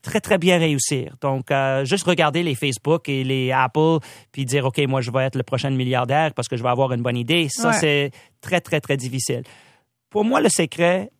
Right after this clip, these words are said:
Speaker 1: c'est non seulement le, le, l'éthique de travail, mais le, s'entourer par des
Speaker 2: Ouais.
Speaker 1: très, très bonnes personnes. Et ça, c'est la, la, l'erreur de
Speaker 2: C'est dur.
Speaker 1: plusieurs entrepreneurs et travailleurs.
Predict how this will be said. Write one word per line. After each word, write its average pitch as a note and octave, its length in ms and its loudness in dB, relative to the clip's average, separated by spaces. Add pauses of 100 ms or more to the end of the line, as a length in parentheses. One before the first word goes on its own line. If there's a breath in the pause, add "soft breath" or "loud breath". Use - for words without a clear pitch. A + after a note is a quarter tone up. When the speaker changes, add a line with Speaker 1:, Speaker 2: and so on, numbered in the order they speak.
Speaker 1:
c'est - 260 -4
non E3 180 0
seulement D#3 360 2
le, C3 500 0
le, A#2 500 -2
l'éthique A#2+ 340 -4
de C#3+ 60 -2
travail, C3 520 -2 (280 soft breath)
mais C3 420 -2 (100)
le, B2+ 540 -2 (760 soft breath)
s'entourer F#3+ 760 0 (520)
par C#3+ 200 -2
des C3 240 -2
Speaker 2:
Ouais. E3+ 240 -4 (100)
Speaker 1:
très, - 260 -2
très D#3+ 200 0
bonnes C#3+ 260 0
personnes. B2 560 -4 (180 soft breath)
Et C3+ 60 -6
ça, A#3 140 0
c'est G#3 180 0
la, C#3 280 2 (120)
la, B2+ 160 -4
l'erreur D3 680 2 (160)
de B2+ 80 0
Speaker 2:
C'est E3+ 100 0
dur. D#3+ 180 0
Speaker 1:
plusieurs F#3+ 420 4
entrepreneurs C#3 840 0
et E3 100 -10
travailleurs. B2+ 580 0